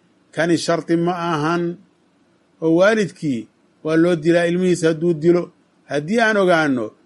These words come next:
inuu kas u dilay. Marka haddee kasku sideedaba waa sharti, ma ogtahay? Haddii kasnimo aanay jirin,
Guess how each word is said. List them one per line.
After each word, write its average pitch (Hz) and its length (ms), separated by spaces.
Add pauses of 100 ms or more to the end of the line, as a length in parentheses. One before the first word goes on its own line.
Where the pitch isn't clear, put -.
inuu 165 220
kas 170 240
u 190 100
dilay. 165 340 (4000)
Marka 214 300
haddee 165 400
kasku 254 400
sideedaba 233 420
waa 202 160
sharti, 226 300
ma 196 100
ogtahay? 107 340
Haddii 180 400
kasnimo 220 500
aanay 196 440
jirin, 156 460